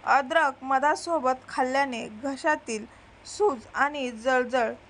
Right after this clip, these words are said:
यातूप-, यापासून आराम मिळतो. एक्क्याऐंशी. जेवणानंतर बडीशेप खाल्ल्याने श्वास ताजा राहतो, अपचन दूर होते आणि बद्धकोष्ठता देखील दूर होते.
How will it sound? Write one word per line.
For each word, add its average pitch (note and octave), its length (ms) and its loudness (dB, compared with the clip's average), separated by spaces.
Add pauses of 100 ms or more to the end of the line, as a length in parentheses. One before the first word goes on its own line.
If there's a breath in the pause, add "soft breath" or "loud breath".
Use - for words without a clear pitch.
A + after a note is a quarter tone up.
(100)
यातूप-, B3 580 -4
यापासून B3+ 640 0
आराम B3 300 4
मिळतो. A3+ 440 -8 (680)
एक्क्याऐंशी. A#3+ 720 -2
जेवणानंतर C#4+ 760 -2
बडीशेप C4+ 600 -4
खाल्ल्याने B3+ 500 -4 (720)
श्वास B3+ 580 0 (640)
ताजा C4+ 360 4
राहतो, C4+ 460 -4 (280)
अपचन D#4 600 -2
दूर D4 180 -6
होते C4 480 -8 (100)
आणि C4 400 -2 (760)
बद्धकोष्ठता C#4 1080 0 (480)
देखील C4+ 400 -4
दूर C4+ 180 -6
होते. A3+ 400 -8